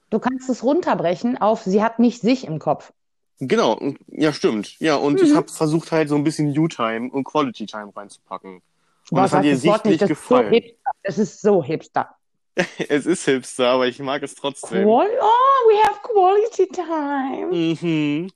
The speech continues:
Speaker 2: Das ist das, das ist das Neudeutsch für Tea Time oder, oder das Neuenglisch für Tea Time.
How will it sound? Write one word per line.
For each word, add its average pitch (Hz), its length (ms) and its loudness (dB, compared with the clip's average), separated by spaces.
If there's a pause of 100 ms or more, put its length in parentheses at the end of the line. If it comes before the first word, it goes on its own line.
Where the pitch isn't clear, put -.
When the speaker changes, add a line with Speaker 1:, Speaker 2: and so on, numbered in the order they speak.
Speaker 2:
Das 147 160 -4
ist 139 120 -6
das, 135 140 -2
das 127 200 -6
ist 127 100 -14
das 131 140 -6
Neudeutsch 135 420 0
für 123 300 -4
Tea - 180 -10
Time 104 340 -8
oder, 101 260 -6
oder 107 100 -2
das 104 160 -4
Neuenglisch 113 500 -4
für 104 100 -6
Tea 117 200 -6
Time. 92 300 -10